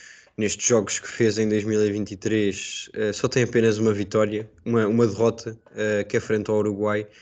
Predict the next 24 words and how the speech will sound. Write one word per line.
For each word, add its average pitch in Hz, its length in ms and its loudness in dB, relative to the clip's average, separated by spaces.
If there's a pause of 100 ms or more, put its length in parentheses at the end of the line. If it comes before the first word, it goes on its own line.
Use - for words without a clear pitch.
(360)
e 101 80 -6
portanto 101 260 -2
para 110 120 0
mim 107 120 0
a 101 40 -2
equipa 101 260 -4
do 98 120 0
ano 98 140 -2
é 101 60 -2
a 101 40 0
Argentina, 101 480 -4
claramente. 90 680 -8 (140)
Ehm, 90 580 -6 (760)
acho - 220 -6
que 104 120 2 (240)
é, 92 40 2
hum, 90 400 -4 (140)
uma 101 160 -2
seleção 98 560 0
que 87 500 -6 (1600)
elogia 117 560 4
todo 110 240 0
o - 20 -2
futebol, - 560 -4